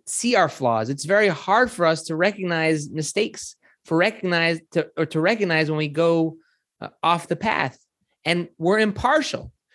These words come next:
So when you have someone who is a objective outsider, who has your best interest in mind, and who could give you that encouraging word, or sometimes could give you that little bit of a push to get back in the right direction, in the right way, it's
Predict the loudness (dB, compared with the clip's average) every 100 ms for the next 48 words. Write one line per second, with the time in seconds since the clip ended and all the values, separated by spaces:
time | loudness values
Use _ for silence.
0 | _ -6 -2 0 0 2 2 0 0 0
1 | 2 2 2 2 0 0 -2 -2 0 0
2 | 2 -2 0 -2 0 0 0 0 0 0
3 | 0 2 0 2 0 0 -2 -2 -2 -2
4 | 0 2 2 2 0 0 -2 -2 -6 0
5 | 2 2 2 4 2 -2 -2 0 0 0
6 | 0 2 2 0 _ -10 -4 0 0 0
7 | 2 0 -2 0 -2 -2 _ _ -4 0
8 | 0 0 2 0 0 0 0 2 0 0
9 | -2 -2 -2 -4 -2 -2 0 0 -2 -2
10 | -2 0 0 0 -2 -2 -4 -4 0 2
11 | 2 2 2 2 -2 _ _ _ _ _
12 | 0 0 0 -6